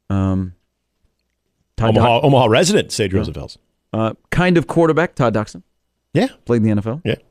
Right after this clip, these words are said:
Speaker 1: Hmm.
Speaker 2: Superior athlete.
Speaker 1: Mm-hmm. Uh, all right, so Schaefer joins us a little bit later. Steve Sipple, uh, stops by. We had to reschedule him from, uh, yesterday. We'll get his thoughts on the Doink Cam that'll be used by C B S in the Super Bowl a week from Sunday. I'm just now hoping for a Jake Moody missed field goal.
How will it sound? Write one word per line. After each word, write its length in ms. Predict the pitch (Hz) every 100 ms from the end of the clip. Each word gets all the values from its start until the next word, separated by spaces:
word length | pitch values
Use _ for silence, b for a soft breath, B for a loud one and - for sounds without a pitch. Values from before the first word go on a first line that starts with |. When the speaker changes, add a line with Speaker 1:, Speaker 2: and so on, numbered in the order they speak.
| _
Speaker 1:
Hmm. 100 | 117 180 _ _ _ _ _ _ _ _ _ _ _ _ -
Speaker 2:
Superior 400 | - - 98 87
athlete. 320 | 87 104 - _ _ -
Speaker 1:
Mm-hmm. 240 | 95 101 175 _ _ _ _ _ _ _ -
Uh, 60 | 135
all 300 | 135 139 131
right, 140 | 117
so 100 | 135
Schaefer 300 | 160 175 170
joins 260 | 147 151 147
us 20 |
a 60 |
little 140 | 135 127
bit 60 |
later. 160 | 120 113
Steve 240 | - 160 135
Sipple, 440 | 165 151 131 120
uh, 40 | 113
stops 340 | - 120 98
by. 180 | 117 110
We 100 | 110
had 40 | 101
to 40 |
reschedule 480 | 107 - 110 101 101
him 100 | 101
from, 420 | - 101 95 92 _ _ _ -
uh, 340 | 87 90 90
yesterday. 500 | 92 110 107 104 101
We'll 100 | 101
get 140 | 101
his 160 | 104 98
thoughts 280 | 104 101 107
on 100 | 101
the 80 | 92
Doink 300 | 110 117 -
Cam 320 | 107 98 104
that'll 180 | 95 92
be 100 | 98
used 240 | 104 101
by 140 | 95 95
C 180 | -
B 120 | 104 107
S 160 | -
in 60 | 101
the 60 |
Super 280 | - 147 127
Bowl 180 | 123 156
a 40 |
week 180 | 113 113
from 160 | - 101
Sunday. 360 | 123 131 175 - _ _ _ _ _ -
I'm 100 | 107
just 140 | 95
now 180 | 127 123
hoping 400 | 104 139 123 113
for 300 | - 113 110
a 120 | 104
Jake 320 | 95 120 117
Moody 260 | 117 123 107
missed 300 | 101 113 -
field 220 | 143 135
goal. 200 | 90 82